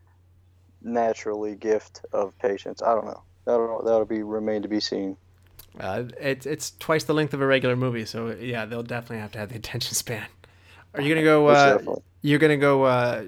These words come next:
Speaker 2: just, you're not gonna go through The Hobbit first, right? You're just gonna go straight into the original trilogy?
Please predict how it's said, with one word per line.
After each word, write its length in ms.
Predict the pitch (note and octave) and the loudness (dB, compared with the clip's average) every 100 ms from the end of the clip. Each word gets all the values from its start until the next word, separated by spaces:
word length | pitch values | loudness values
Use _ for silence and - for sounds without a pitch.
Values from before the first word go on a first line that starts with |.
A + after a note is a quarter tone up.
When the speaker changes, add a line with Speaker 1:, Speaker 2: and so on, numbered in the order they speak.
| F2 G2+ | -12 -4
Speaker 2:
just, 360 | C#3+ C3 - | -4 -2 -2
you're 100 | D#3 | 0
not 80 | D3 | 0
gonna 140 | C#3 | 2
go 260 | C#3 C3 B2 | 2 2 2
through 140 | C3 | -2
The 80 | B2 | 0
Hobbit 300 | A#2+ A#2+ A2+ | 2 0 -2
first, 300 | - A#2 A2 | -6 -6 -6
right? 140 | A#2+ A2+ | -6 -6
You're 100 | A#2+ | -8
just 120 | B2 | -8
gonna 120 | A#2 | -8
go 160 | A#2 A2+ | -6 -8
straight 380 | - B2 A#2 | -6 -6 -4
into 220 | B2+ B2+ A#2+ | -8 -8 -6
the 100 | A#2+ | -6
original 400 | A#2+ B2 A#2+ A#2 | -4 -4 -8 -8
trilogy? 500 | C#3 C3+ C#3 C#3 | -4 -4 -4 -6